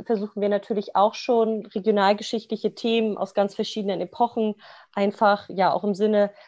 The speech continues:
von Citizen Science einfach bekannter zu machen. Dann, äh,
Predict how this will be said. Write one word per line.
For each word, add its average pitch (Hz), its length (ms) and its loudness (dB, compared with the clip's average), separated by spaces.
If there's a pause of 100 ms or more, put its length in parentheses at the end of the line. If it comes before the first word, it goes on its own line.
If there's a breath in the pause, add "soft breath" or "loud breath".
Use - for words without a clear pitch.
(640 soft breath)
von 220 160 -2
Citizen 220 380 0
Science 196 460 0
einfach 190 400 -4
bekannter 269 560 0
zu - 120 -8
machen. 240 520 -2 (400 soft breath)
Dann, 226 400 4
äh, 202 340 2